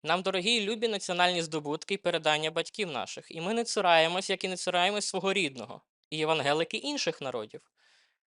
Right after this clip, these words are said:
Божий Христос любив свій народ жидівський і плакав над недолею Єрусалиму, що мала спасти,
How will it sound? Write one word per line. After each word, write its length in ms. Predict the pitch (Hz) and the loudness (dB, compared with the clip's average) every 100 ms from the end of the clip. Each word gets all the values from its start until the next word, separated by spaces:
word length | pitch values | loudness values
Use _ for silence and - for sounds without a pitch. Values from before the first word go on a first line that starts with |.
| _ | _
Божий 260 | 151 165 170 | 2 4 4
Христос 520 | 160 175 - 240 233 | 0 0 6 6 6
любив 240 | 180 165 180 | 0 0 0
свій 200 | - 160 | -2 0
народ 320 | 151 151 151 | 2 2 0
жидівський 720 | 147 147 143 143 - 98 - _ - | -4 -4 -4 -6 -8 -12 -16 _ -14
і 100 | 156 | -2
плакав 440 | 170 175 180 170 | 6 6 6 -2
над 180 | 160 156 | -2 -4
недолею 520 | 160 147 156 156 151 | -4 -2 0 0 -2
Єрусалиму, 640 | 147 147 147 156 139 131 147 | -4 -6 -6 -6 -4 -6 -6
що 180 | - 151 | -6 0
мала 240 | 151 156 | 2 2
спасти, 580 | 143 - 143 - 120 165 | 0 -4 -8 -8 -10 -12